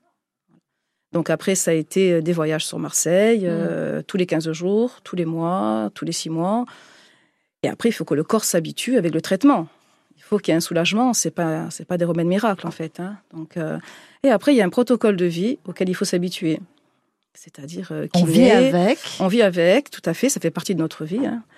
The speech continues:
Speaker 1: Et, et il faut surtout ne pas perdre le moral. Il faut continuer à se battre, parce qu'à côté de ça, vous avez
Speaker 2: Mm.
Speaker 1: une famille, des enfants.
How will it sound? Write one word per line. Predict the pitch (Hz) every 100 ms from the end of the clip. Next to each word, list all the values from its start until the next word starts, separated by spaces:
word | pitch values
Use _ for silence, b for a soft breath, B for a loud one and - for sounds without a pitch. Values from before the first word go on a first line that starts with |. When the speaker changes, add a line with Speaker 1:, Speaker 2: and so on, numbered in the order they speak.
| b b b b -
Speaker 1:
Et, | 170 165 160 156 147 147 156 147 147 - -
et | 202
il |
faut | 196 208
surtout | - 196 294
ne | 208
pas | 208
perdre | 208 262 220
le | 190
moral. | 175 170 180 214 - - _ _ _ _ -
Il |
faut | - 190
continuer | 214 240 - 196 190
à | 180
se | -
battre, | 160 180 - -
parce | 165
qu'à | 175
côté | 180 175
de | 175
ça, | -
vous | 165 165
avez | 214
Speaker 2:
Mm. |
Speaker 1:
une | 196
famille, | 185 170 277 _ _ _ _ _ _
des | 175 165
enfants. | 160 - 180